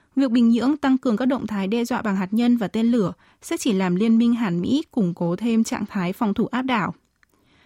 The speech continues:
Về bảy hài cốt của liệt sĩ hy sinh trong chiến tranh Triều Tiên được hồi hương,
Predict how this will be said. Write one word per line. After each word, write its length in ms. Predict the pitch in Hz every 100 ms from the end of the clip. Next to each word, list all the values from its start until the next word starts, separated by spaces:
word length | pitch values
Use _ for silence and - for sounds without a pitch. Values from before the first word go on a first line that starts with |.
| -
Về 260 | 220 233
bảy 140 | 214 196
hài 160 | 190
cốt 180 | 180 285 -
của 100 | 180
liệt 180 | 180 180
sĩ 360 | - 254 311 -
hy 180 | - 240
sinh 220 | - 247
trong 140 | 226 226
chiến 160 | -
tranh 200 | 175 208
Triều 160 | 202 185
Tiên 280 | 175 233 233
được 120 | 185
hồi 160 | 175 175
hương, 300 | 220 247